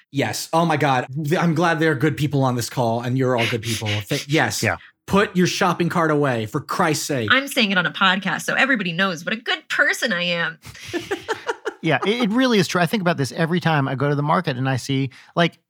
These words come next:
Speaker 2: there are fucking shopping cart, like, return areas all over. It's not a big parking lot. Just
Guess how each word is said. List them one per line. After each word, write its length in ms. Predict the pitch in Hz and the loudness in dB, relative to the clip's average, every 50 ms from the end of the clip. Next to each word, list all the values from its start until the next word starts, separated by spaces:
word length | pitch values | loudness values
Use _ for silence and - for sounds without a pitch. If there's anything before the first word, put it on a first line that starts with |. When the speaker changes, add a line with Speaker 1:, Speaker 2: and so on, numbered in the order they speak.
| _ - | _ -2
Speaker 2:
there 160 | 151 208 226 | 0 2 4
are 160 | 214 196 208 | 4 4 2
fucking 480 | 180 - 240 226 233 240 220 208 196 196 - - _ _ _ | 4 2 0 2 2 2 0 0 0 -2 -6 -12 _ _ _
shopping 520 | - - - - 196 208 254 - 294 208 175 | -10 0 4 6 6 6 6 4 2 0 2
cart, 400 | - - 147 135 127 127 131 - _ - | 4 4 6 6 4 2 0 -2 _ -2
like, 180 | 147 143 131 - _ _ _ | 0 0 0 -2 _ _ _
return 520 | - 156 165 - - - 202 240 269 277 254 | 0 0 0 0 0 2 2 4 4 4 2
areas 560 | 190 151 143 127 120 120 120 117 117 117 - - _ | 2 2 2 4 4 4 2 2 0 -2 -4 -6 _
all 340 | - 151 196 226 254 302 262 | 0 4 6 6 6 6 6
over. 260 | 196 214 247 262 165 | 6 4 4 4 2
It's 140 | 139 - - | -2 -2 0
not 220 | 165 180 226 302 294 | 2 2 2 2 2
a 40 | |
big 220 | 139 123 151 143 120 | 0 0 0 -2 -2
parking 340 | - - 220 247 - 147 120 | 0 0 0 0 0 -2 0
lot. 280 | 104 95 90 92 - - _ - _ _ | 2 2 2 0 -2 -6 _ -20 _ _
Just 220 | _ - 139 - | _ -6 -6 -6